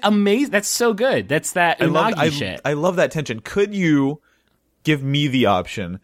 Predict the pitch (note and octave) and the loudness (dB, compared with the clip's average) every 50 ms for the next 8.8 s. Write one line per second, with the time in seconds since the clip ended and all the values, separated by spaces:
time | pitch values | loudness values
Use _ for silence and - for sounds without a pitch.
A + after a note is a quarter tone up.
0 | _ _ _ _ - - B2 B2 - D3 C#3 C#3 C#3 C#3+ D#3 E3 E3+ E3 D#3+ D3+ | _ _ _ _ -6 -6 -4 0 0 0 0 0 -2 -2 0 2 2 4 4 4
1 | D3 C#3+ C#3 C3+ B2+ A#2+ - - _ - D3 C#3+ C#3 B2+ - - C#3 D3+ D3+ C#3+ | 4 4 4 4 4 2 0 -2 _ -4 -2 0 0 0 -2 -2 -2 0 0 2
2 | A#2+ C3 B2+ B2 - - A#2+ B2 A2 G2+ - - - D#3 C#3+ C3+ C#3 - - - | 2 2 2 2 0 -2 -2 -2 -2 -2 -4 -2 0 2 4 4 2 0 -2 -6
3 | - D3 C3+ B2 C#3+ C3 B2 B2 A#2 - - - A2+ G#2+ G#2+ A2+ A2+ C3 B2 A#2+ | -8 -6 -2 0 2 2 2 0 -2 -8 -14 -12 -6 -4 -4 -4 0 0 2 2
4 | B2 C3 B2 B2 G#2 A#2 A2+ A2+ A2 A2 G#2+ G#2 G2 G2 - _ _ _ _ _ | 2 0 -2 -2 -2 0 2 2 4 4 4 2 2 0 -4 _ _ _ _ _
5 | _ _ - - - C3+ A#2 C#3 C#3+ D3+ D3 - E3+ F3+ G3 F#3+ - D3+ C#3 B2+ | _ _ -12 -6 -4 -2 0 2 2 2 2 2 2 2 2 2 2 0 0 0
6 | A#2+ G#2 A#2+ B2 C3+ D3 D3 D#3 D#3 D3 D#3+ E3+ F3+ F#3 F#3+ G#3 G#3 _ _ _ | 2 2 2 2 2 2 2 0 2 2 2 2 2 2 0 -4 -8 _ _ _
7 | - - B2+ B2 A2+ G2+ G#2+ - E3 F#3 D#3 C3+ B2+ B2+ G#2 C3+ B2+ G#2 G2+ B2+ | -4 -2 0 0 -2 -2 -4 -4 0 2 2 4 2 2 2 2 0 2 0 0
8 | B2 B2+ A#2+ A#2+ - A#2+ A#2 G2+ - - E2+ E2 - - D2 E2 | 2 2 2 2 0 0 0 2 2 0 -2 -2 -2 -4 -8 -8